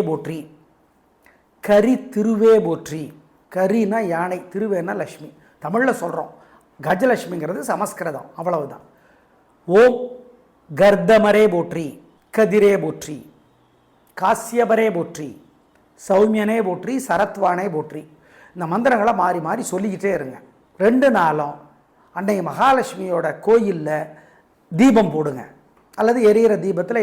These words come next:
எண்ணெயை சேர்த்துங்க. ஜெயமோகனுடைய வெண்முரசு கோயில்ல இருந்து கால் மணி நேரம் புத்தகம்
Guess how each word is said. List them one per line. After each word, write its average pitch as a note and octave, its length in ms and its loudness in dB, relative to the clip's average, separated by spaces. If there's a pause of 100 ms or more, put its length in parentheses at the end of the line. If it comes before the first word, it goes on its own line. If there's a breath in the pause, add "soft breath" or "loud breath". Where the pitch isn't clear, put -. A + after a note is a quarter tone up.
எண்ணெயை F3 300 -6 (520 soft breath)
சேர்த்துங்க. G#3 500 0 (440)
ஜெயமோகனுடைய G#3+ 680 2
வெண்முரசு G3+ 460 -4 (160)
கோயில்ல G3 400 0
இருந்து F#3 240 -6
கால் E3+ 160 -2
மணி E3 180 -8
நேரம் F#3 260 -4
புத்தகம் - 400 -8